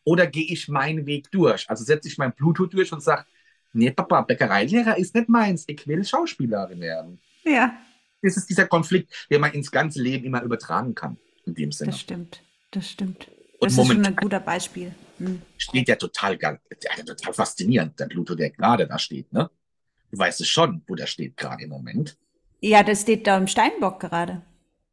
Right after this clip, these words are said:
Speaker 1: Ja, und da steht genau auf dein M C, genau
Speaker 2: Genau.
Speaker 1: auf deinen Zielpunkt. Das
Speaker 2: Ja.
Speaker 1: ist ja brutal. Und zwar die nächsten Tage ja auch. Also es ist wirklich jetzt der letzte, der letzte Übergang, der jetzt, äh, hier so rübergeht, ne?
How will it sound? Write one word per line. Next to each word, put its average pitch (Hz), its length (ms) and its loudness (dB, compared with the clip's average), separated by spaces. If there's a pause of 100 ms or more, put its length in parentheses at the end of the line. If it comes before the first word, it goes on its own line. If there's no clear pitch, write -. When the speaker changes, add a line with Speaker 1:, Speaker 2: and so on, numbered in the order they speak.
Speaker 1:
Ja, 90 340 0
und 107 200 2
da 82 80 -2
steht - 280 -4
genau 107 240 4
auf 151 120 2
dein 135 180 4
M 143 200 0
C, 175 340 -4
genau 180 260 0
Speaker 2:
Genau. 269 120 8
Speaker 1:
auf 247 100 8
deinen 247 260 6 (480)
Zielpunkt. 113 840 -4 (500)
Das 196 100 4
Speaker 2:
Ja. 196 60 4
Speaker 1:
ist 151 120 0
ja 127 80 0
brutal. 160 640 0 (340)
Und 151 160 2
zwar 165 160 2
die 160 80 2
nächsten 151 320 -2
Tage 285 300 2
ja 156 160 4
auch. 107 180 -4
Also 143 160 -4
es 147 80 -12
ist 143 60 -8
wirklich 220 240 -4
jetzt 208 220 -2
der 147 80 6
letzte, 202 500 2 (340)
der 131 80 2
letzte - 320 -2
Übergang, 170 680 2 (600)
der 120 160 4
jetzt, 127 400 -6
äh, 123 300 4
hier 139 220 -4
so 131 140 -6
rübergeht, 160 500 -2
ne? 190 140 -2